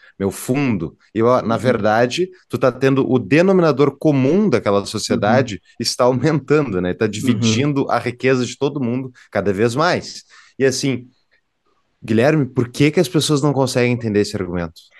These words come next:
Speaker 1: É tipo
Speaker 2: Isso é um, é, é um pa-, é um padrão, é um padrão humano até. Você vê rela-, relatos da, tem um livro famoso chamado When Money Dies,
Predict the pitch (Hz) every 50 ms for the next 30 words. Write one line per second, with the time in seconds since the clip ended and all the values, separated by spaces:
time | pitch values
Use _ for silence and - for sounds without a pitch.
0 | - - - - - 107 110 110 - 131 131 135 120 113 175 170 175 - - -
1 | - _ _ _ _ _ _ _ _ _ - 135 - - - - - - - 139
2 | 160 170 - 151 - 143 160 185 196 190 180 175 151 139 143 160 160 147 147 156
3 | 151 175 160 151 151 156 156 156 151 170 170 170 160 156 143 131 127 143 151 143
4 | 143 139 - 147 147 139 127 117 117 - 113 113 113 113 107 - - - 123 120
5 | - 131 123 135 135 127 123 123 135 135 131 - - 113 - - - 147 135 131
6 | 127 127 - 139 131 - 123 120 - _ _ - - 117 113 110 110 - - _
7 | - 120 123 120 123 120 127 - - - - 131 123 123 123 120 123 - 123 117
8 | 113 120 120 123 127 127 123 123 120 117 117 117 131 147 143 127 120 - -